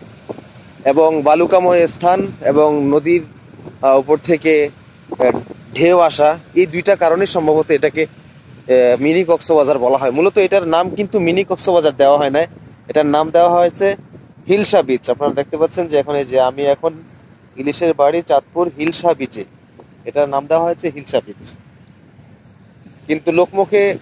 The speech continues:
মিনি কক্সবাজার নামে প্রসিদ্ধ পেয়েছে। তো দর্শক, ভিডিওটি দেখতে থাকুন, ইনশাল্লাহ আবার ভিডিও শেষ প্রান্তে আপনাদের সাথে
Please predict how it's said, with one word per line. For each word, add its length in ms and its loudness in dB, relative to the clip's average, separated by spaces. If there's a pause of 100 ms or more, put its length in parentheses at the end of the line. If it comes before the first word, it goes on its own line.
(340)
মিনি 200 0
কক্সবাজার 540 0
নামে 220 0
প্রসিদ্ধ 500 -6
পেয়েছে। 380 0 (3250)
তো 80 0
দর্শক, 320 2 (440)
ভিডিওটি 280 -2
দেখতে 240 0
থাকুন, 280 0
ইনশাল্লাহ 320 2
আবার 180 2
ভিডিও 300 2
শেষ 480 -2
প্রান্তে 360 -2
আপনাদের 220 -2
সাথে 220 -4